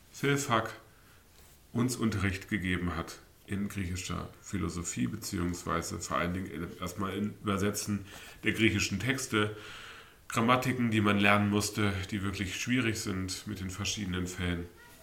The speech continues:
Aber irgendwann, ja, sozusagen nach einem halben Jahr kam man auch dahinter, was es überhaupt heißt, griechische Philosophie zu studieren und dazu, äh,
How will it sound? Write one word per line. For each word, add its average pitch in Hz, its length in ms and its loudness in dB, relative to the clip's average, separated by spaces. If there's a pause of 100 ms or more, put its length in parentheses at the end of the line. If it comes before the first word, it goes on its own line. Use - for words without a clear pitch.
(840)
Aber - 200 0
irgendwann, 120 580 2 (540)
ja, 87 200 0 (200)
sozusagen 90 520 2
nach 85 280 2
einem 101 220 2
halben 104 240 6
Jahr 104 280 4
kam 107 160 2
man 101 100 4
auch 104 200 -2
dahinter, 110 600 0 (320)
was 110 160 0
es 123 140 -2
überhaupt 117 420 2
heißt, 139 380 2
griechische 104 360 0
Philosophie 101 600 0
zu - 140 -8
studieren 101 500 0 (600)
und 98 120 -2
dazu, 98 720 -2
äh, 87 380 0